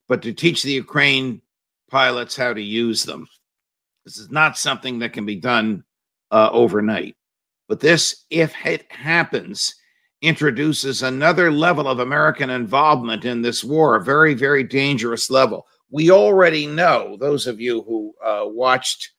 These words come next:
my interview, uh, with Phil Giraldi this week, we already know that when the president of the United States was in Poland two weeks ago and was addressing,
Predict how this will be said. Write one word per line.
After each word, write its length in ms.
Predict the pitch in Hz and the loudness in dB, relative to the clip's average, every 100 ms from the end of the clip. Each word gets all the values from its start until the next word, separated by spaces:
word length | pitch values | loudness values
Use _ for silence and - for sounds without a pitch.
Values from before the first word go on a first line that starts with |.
| _ _ _ _ | _ _ _ _
my 200 | - 113 | -8 -4
interview, 800 | 120 135 127 110 107 113 107 104 - | 0 2 2 0 0 0 -2 -4 -2
uh, 320 | 110 104 104 101 | 4 6 4 2
with 160 | 107 | -4
Phil 240 | - 131 117 | -2 0 0
Giraldi 800 | 110 107 120 127 110 71 - _ | -2 2 4 4 2 -4 -14 _
this 300 | 107 104 - | -4 -2 -4
week, 320 | 71 - - _ _ _ _ _ _ - | -8 -10 -16 _ _ _ _ _ _ -8
we 180 | 131 | 0
already 480 | 151 180 180 156 131 | 4 4 4 2 0
know 400 | 123 143 139 107 | -2 0 0 0
that 100 | 113 | -6
when 140 | 117 117 | -8 -10
the 60 | |
president 520 | 107 180 147 139 127 | 0 0 0 -4 -6
of 60 | 120 | -8
the 80 | 120 | -8
United 420 | 123 147 135 95 | -4 -2 -2 -2
States 540 | - - 135 98 98 | -4 0 2 2 -4
was 280 | 110 123 117 | -4 0 0
in 200 | 120 113 | -2 -6
Poland 800 | - - 175 165 107 87 90 92 _ _ - | -4 2 4 4 0 -8 -14 -18 _ _ -2
two 160 | 151 | 0
weeks 360 | 113 139 - - | 2 2 2 -2
ago 480 | 104 87 65 65 - _ _ _ _ - | -2 -6 -8 -12 -18 _ _ _ _ -6
and 220 | 123 117 | -4 -2
was 240 | 113 117 110 | -2 -2 -4
addressing, 880 | 95 143 165 - 123 104 110 98 | -4 2 2 2 -4 -6 -10 -12